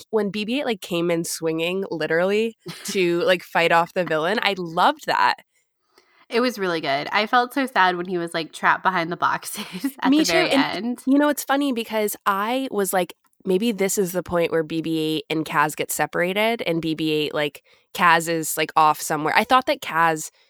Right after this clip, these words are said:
Speaker 1: was g-, at that point going to leave the Colossus.
Speaker 2: Mm-hmm.
Speaker 1: There was a part in the mo-, in the show where I was like,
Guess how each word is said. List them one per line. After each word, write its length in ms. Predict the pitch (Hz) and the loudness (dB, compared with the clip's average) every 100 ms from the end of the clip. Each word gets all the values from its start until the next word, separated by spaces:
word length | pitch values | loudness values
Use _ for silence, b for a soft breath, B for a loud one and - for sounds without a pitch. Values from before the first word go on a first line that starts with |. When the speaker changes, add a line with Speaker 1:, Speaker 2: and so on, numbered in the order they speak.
| _ _ _ _ | _ _ _ _
Speaker 1:
was 240 | - 185 156 | -2 0 0
g-, 80 | - - | -8 -6
at 120 | 180 - | -4 2
that 260 | 165 160 - | 4 4 2
point 380 | - 156 139 151 | -2 0 0 0
going 260 | 156 156 156 | 0 0 -2
to 100 | 156 | -4
leave 240 | 160 151 | -4 -4
the 80 | 156 | -6
Colossus. 840 | 160 147 147 - 202 208 - - _ _ | -4 -4 -2 -2 -2 -2 -6 -12 _ _
Speaker 2:
Mm-hmm. 300 | 208 196 170 165 | -4 -2 -2 2
Speaker 1:
There 80 | |
was 100 | 220 | 2
a 60 | 233 | 2
part 260 | - 226 214 | 4 2 4
in 60 | |
the 60 | 208 | 0
mo-, 180 | 175 170 | 0 0
in 120 | 175 | 0
the 80 | 175 | 0
show 300 | 165 160 151 | 2 2 2
where 140 | 147 123 | 2 0
I 60 | |
was 180 | 131 156 | 0 -2
like, 300 | 160 143 - | -2 -4 -6